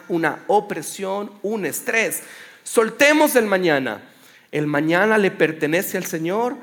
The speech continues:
por eso dice la palabra, cada día tiene su propio afán y debemos generar ese descanso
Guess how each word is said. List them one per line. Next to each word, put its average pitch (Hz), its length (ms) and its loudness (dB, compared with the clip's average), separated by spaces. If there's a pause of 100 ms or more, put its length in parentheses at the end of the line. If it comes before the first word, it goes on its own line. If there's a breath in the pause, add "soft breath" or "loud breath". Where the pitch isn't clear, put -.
(240 loud breath)
por 156 160 -2
eso 180 240 -2
dice 185 300 -2
la 156 160 0
palabra, 180 580 -2
cada 220 380 0
día 196 280 -2
tiene 175 260 -4
su 170 200 -10
propio 180 460 -4 (340 loud breath)
afán 147 580 0 (280 loud breath)
y 147 100 -6
debemos 160 540 -2
generar 156 600 -2 (520 loud breath)
ese 220 380 -6
descanso 127 720 -10